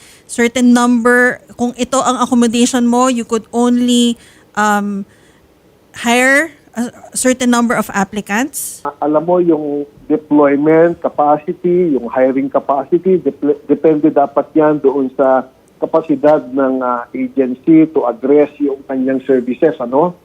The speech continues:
Speaker 2: Hindi dapat siya pwedeng, ah, mag, ah, invite,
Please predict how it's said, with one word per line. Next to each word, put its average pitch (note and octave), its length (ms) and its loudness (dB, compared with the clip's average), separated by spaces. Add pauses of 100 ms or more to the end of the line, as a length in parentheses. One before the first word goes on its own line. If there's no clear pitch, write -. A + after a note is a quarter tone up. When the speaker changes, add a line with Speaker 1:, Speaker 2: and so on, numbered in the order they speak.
(300)
Speaker 2:
Hindi F#3 240 2
dapat E3+ 320 0
siya E3 160 0
pwedeng, D3 480 0
ah, C#3+ 400 -4 (400)
mag, C3 320 -2
ah, B2 560 0 (480)
invite, C3 640 0